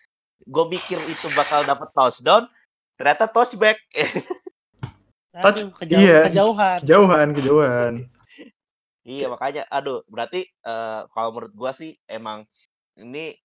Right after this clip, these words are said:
Speaker 1: N'Keal Harry ini emang harus, apa namanya, eh, improve himself sih, karena lu bikin touchback,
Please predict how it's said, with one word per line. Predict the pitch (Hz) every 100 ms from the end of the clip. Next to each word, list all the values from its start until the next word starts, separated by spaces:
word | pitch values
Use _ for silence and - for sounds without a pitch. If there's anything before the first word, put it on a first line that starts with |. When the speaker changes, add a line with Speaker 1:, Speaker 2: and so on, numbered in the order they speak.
| _
Speaker 1:
N'Keal | - 117 113 117
Harry | 113 120 156
ini | 156
emang | 151 127 117 117
harus, | 381 - _ _ _
apa | - 110 135
namanya, | 131 135 151 151
eh, | - 113 110 110 107 - - - _
improve | - - 131 -
himself | 131 123 160 139
sih, | 127 107
karena | 110 120 156 _ _ _ _ _ -
lu | 151
bikin | 165 - 135
touchback, | 135 - 135 135